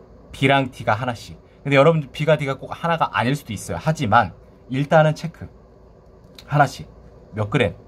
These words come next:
십이 그램. 됐죠? 현재까지 그럼 사백육십. 왜 이거 이렇게 그 십이로 안 하고 이렇게 했냐면 헷갈릴까 봐.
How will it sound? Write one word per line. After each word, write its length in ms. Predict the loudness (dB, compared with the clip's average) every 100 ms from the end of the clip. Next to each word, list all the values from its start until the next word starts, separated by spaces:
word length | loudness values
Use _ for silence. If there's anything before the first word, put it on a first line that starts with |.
| -18
십이 320 | -8 -4 -4
그램. 200 | -4 -12 -18 -20 -20 -20 -20 -20 -20 -20 -20 -20 -20 -20 -20 -20 -20 -20 -20 -20 -12 -6
됐죠? 360 | -2 0 -2 -6 -20 -20 -20 -20 -20 -16 -2
현재까지 440 | 0 2 2 0
그럼 140 | -2 -4
사백육십. 540 | -4 -4 -6 -10 -6
왜 160 | 0 2
이거 160 | 2 -4
이렇게 260 | -8 -6 -6
그 360 | -4 -8 -8 -12 -20 -20 -20 -20 -20 -20 -14
십이로 440 | -4 0 4 4
안 100 | 4
하고 140 | 2
이렇게 200 | -2 -6
했냐면 340 | -6 -6 -6 -8
헷갈릴까 420 | -6 -6 -6 -12
봐. 100 | -18